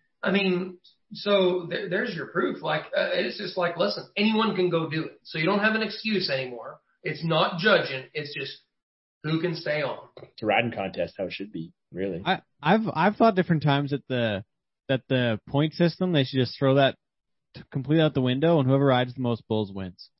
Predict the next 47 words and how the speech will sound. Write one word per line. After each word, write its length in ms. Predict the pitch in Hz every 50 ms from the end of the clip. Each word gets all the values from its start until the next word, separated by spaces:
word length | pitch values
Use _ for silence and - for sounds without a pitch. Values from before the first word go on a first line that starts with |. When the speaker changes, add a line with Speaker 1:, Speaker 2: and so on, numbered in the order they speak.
| _ _ _ _ _ _ _ _ _
Speaker 3:
Just, 240 | - 160 160 - -
it'd 140 | 135 139 143
make 200 | 160 170 175 160
it 100 | 165 131
really, 300 | 135 151 170 180 175 170
really 340 | 165 160 160 160 160 151 135
extremely, 600 | 117 - - - 156 156 156 156 151 143 123 - - -
totally 300 | 147 147 143 143 143 120
simple. 480 | - - 135 131 123 127 113 107 101 _ _ _ _ _ _ _ -
Whoever 180 | 139 143 160
stays 280 | 151 - - 156 143 131
on 140 | 139 135 135
the 40 | 135
most 300 | 131 123 123 117 - - _ _ _ _ _ _ -
wins. 300 | 120 117 113 101 98 101
Like, 120 | 117 123
I, 320 | 127 139 135 - 127 139 143 - _ -
I, 80 | 131 143
I, 40 | 143 135 - -
I'm 140 | 135 139 131
curious 280 | - 156 165 170 -
to 60 | -
go 100 | 147 147
back 300 | 139 120 117 117 123 -
on 260 | - 123 117 110 104 - _
Pro 140 | - 131 120
Bowl 160 | 113 120 123 -
stats 220 | 151 151 143 -
once 180 | 156 151 147 -
in 60 | 151
a 40 | 147
while. 260 | 143 151 160 175 - _ _ _ _ _ _ _
I 100 | - 123 135
me-, 140 | 143 151 -
I 40 | -
remember 220 | 147 165 185 185 156
doing 160 | 139 143 151
it 40 | 147
one 140 | 135 127
time 200 | 120 131 120 117
with 100 | 113 107
Slade, 320 | - - - 120 123 123 104
and, 140 | 107 95 - _ _ _ -
and 160 | - 131 131
it, 100 | 117 - -
it 60 | 131
was 260 | 135 139 127 113 -